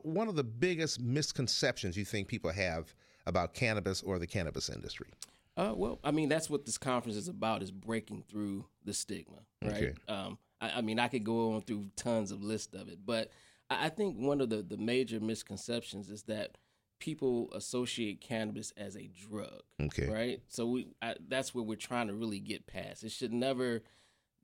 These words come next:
Speaker 2: be on the Schedule One drugs like cocaine,
Speaker 1: Okay.
Speaker 2: right? Um, there, when you do the research, people say, "Oh, if you smoke weed, you're gonna die."
Speaker 1: Mm-hmm.
Speaker 2: Find the facts of that.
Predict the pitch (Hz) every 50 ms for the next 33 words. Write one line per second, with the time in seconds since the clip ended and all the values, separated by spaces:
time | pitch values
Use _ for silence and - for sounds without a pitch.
0 | 110 110 98 139 135 127 127 123 117 110 110 - - - - 117 113 110 98 110
1 | 98 104 110 107 104 104 101 107 107 98 82 - 95 95 107 113 113 110 110 104
2 | - - 101 95 98 98 - _ - - 98 - - 98 78 - - - - -
3 | 80 76 - - 73 - 107 110 110 - - - 98 104 107 107 107 107 107 104
4 | 101 101 104 120 123 123 117 113 113 - - _ _ _ _ _ 104 113 107 117
5 | 107 98 131 135 110 107 104 127 135 127 - 123 113 107 - - - 120 117 -
6 | 117 - - 110 120 135 135 131 113 110 101 107 107 - - 120 117 113 - 110
7 | 113 113 110 104 104 104 98 104 107 104 - - - 73 64 - - - 71 69
8 | 71 76 - - - _ _ _ _ _ _ _ _ _ _ _ _ _ _ _
9 | - - - 123 120 120 113 104 101 - 113 104 101 101 - - - - - 76